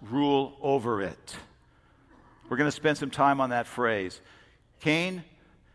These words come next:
sin is crouching at your door. It desires to have you, but you must rule over it." Sin crouches. And the Hebrew word here for crouch is the word that w-, is used usually with a, with a leopard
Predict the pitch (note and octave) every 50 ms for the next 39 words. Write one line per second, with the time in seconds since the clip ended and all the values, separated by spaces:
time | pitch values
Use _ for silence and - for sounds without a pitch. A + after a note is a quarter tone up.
0 | _ - - - - F3 F#3 F#3 E3 - - - - - - E3 E3 F3 F3 -
1 | - C3 B2 A#2+ B2 - B2+ C3 B2 - C3 C#3 C#3+ A#2+ - C#3 C#3+ C3 B2 A#2
2 | A#2 - - - - - - A#2+ C3+ G#2+ C#3 C#3 D3+ D#3+ D3 E3+ E3 D3 D#3 D3+
3 | C3 A#2 A#2 A#2 G2+ A#2+ B2 A#2+ A#2+ B2 B2 A2 - A#2 A#2+ A#2+ A#2+ A2+ A2+ G2+
4 | F2 F#2 E2+ F#2+ G2 - - - - - _ _ _ _ _ _ _ _ - -
5 | - - _ _ _ _ _ _ _ _ _ _ _ _ - - - F3+ F3 F3+
6 | F3 D#3 D3+ - - _ - - - D#3+ D3+ D3+ D3+ - - - G#2+ E2+ D#2 -
7 | - - - - - - _ _ _ _ _ _ _ - C3+ C3+ C#3 A#2+ B2+ F#3
8 | G3+ E3 F#3+ F3+ E3 D3 C#3+ D#3 D#3+ D#3+ D3 A#2+ A2+ C#3 C3+ B2+ - A#2+ - -
9 | - D#3+ D#3 D#3 D3+ - - - - - - - - - C#3+ C#3+ A2+ - C3+ C3+
10 | C3 D3 D#3 D#3+ B2+ - - C3+ C#3+ C3 C3 B2 - - C#3 A#2+ A2 D3 D#3+ D#3+
11 | C3+ - C#3 D#3+ - - D3 C#3 C3 A2 - B2+ A2 A2 A#2 - - - C#3+ C3+
12 | C3+ D3 C#3+ B2+ B2+ B2 B2+ C3+ C3 - - E3 D#3+ C#3+